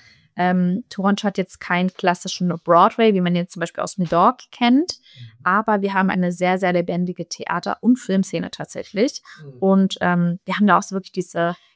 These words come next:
Speaker 1: wie man sich so ein schönes traditionelles Theater mitten in der Innenstadt vorstellt.
Speaker 2: Okay.
Speaker 1: Ähm, letzte Woche war ich zum Beispiel auch in einem Musical, und zwar in We Will Rock You. Es
Speaker 2: Ja.
Speaker 1: war, ähm, eine Preview quasi. Also es war schon öffentlich
Speaker 2: Okay.
Speaker 1: zugänglich, aber es waren quasi noch die, die Übungsshows, sag ich
Speaker 2: Ja.
Speaker 1: jetzt mal.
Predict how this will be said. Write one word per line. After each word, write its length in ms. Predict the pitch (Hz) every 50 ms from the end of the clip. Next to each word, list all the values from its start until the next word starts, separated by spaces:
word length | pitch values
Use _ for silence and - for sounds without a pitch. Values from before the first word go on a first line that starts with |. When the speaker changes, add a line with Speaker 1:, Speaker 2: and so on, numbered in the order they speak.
| _
Speaker 1:
wie 80 | - 208
man 120 | 214 220
sich 100 | 233 220 -
so 60 | 202
ein 60 | 190
schönes 220 | - - 220 220 220
traditionelles 440 | - 208 190 190 - 196 180 175 -
Theater 400 | - - - - 180 185 - 196
mitten 260 | 202 202 196 - 202
in 120 | 190 185
der 100 | 175 -
Innenstadt 400 | - 185 185 180 - - 165 -
vorstellt. 800 | - - 240 240 240 233 - - 226 214 214 208 214 214 - - _ - - _
Speaker 2:
Okay. 360 | - 151 143 _ - 185 180
Speaker 1:
Ähm, 300 | 175 180 175 175 175 - _
letzte 340 | - 202 233 - - - 185
Woche 260 | 175 190 - - 175
war 180 | 170 160 170 175
ich 100 | 180 -
zum 160 | - - 170
Beispiel 400 | 160 131 165 175 - - - -
auch 260 | - 156 185 220 -
in 80 | 220 214
einem 220 | - 196 196 202
Musical, 540 | 202 202 202 196 208 202 - - - 208 190
und 100 | 180 180
zwar 180 | - - - -
in 260 | - 170 180 175 175
We 160 | 185 190 185 180
Will 100 | 175 170
Rock 360 | 165 170 170 170 - - - 220
You. 240 | 233 254 302 349 392
Es 100 | 135 135
Speaker 2:
Ja. 80 | -
Speaker 1:
war, 240 | - 180 175 160 -
ähm, 140 | - 175 -
eine 180 | - 180 196 170
Preview 420 | - - - 240 233 202 175 160
quasi. 340 | - - - 160 165 175 180 180
Also 120 | 185 -
es 80 | - -
war 100 | 196 190
schon 120 | - -
öffentlich 560 | - 214 214 - 214 208 208 208 208 - - _ - - - _
Speaker 2:
Okay. 80 | - -
Speaker 1:
zugänglich, 400 | 269 254 262 254 254 247 240 240
aber 120 | 196 185
es 240 | 196 - - - - -
waren 120 | 180 180
quasi 200 | - 190 185 190
noch 120 | 180 180 -
die, 280 | - 185 185 180 170 _ _ _ _ _ _
die 80 | - -
Übungsshows, 600 | - 180 175 185 - - - - - 131 - -
sag 180 | - - - -
ich 80 | 135 -
Speaker 2:
Ja. 60 | -
Speaker 1:
jetzt 100 | - -
mal. 220 | 175 175 170 208